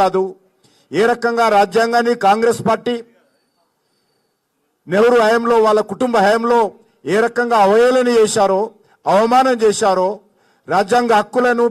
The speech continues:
పౌర హక్కులను ఏ రకంగా ఈ దేశంలో అణిచివేశారో రాహుల్ గాంధీకి అర్థం కాదు. మనకందరికీ తెలుసు, శ్రీమతి ఇందిరాగాంధీ గారు ప్రధానమంత్రిగా ఉన్నప్పుడు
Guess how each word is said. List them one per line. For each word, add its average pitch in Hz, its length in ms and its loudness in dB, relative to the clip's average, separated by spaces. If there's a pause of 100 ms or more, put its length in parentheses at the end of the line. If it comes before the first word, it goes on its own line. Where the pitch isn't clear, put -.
పౌర 220 300 2
హక్కులను 233 400 -2
ఏ - 80 0
రకంగా 233 340 -2 (440)
ఈ 214 120 -2
దేశంలో 233 380 0
అణిచివేశారో 233 720 0 (720)
రాహుల్ 175 300 -2
గాంధీకి 160 320 -6
అర్థం 139 220 -10 (140)
కాదు. 120 200 -10 (1300)
మనకందరికీ 156 640 -6
తెలుసు, 165 260 -10 (1300)
శ్రీమతి 160 360 -6
ఇందిరాగాంధీ 175 600 -2
గారు 180 180 -2 (760)
ప్రధానమంత్రిగా 185 720 -2
ఉన్నప్పుడు 214 360 -4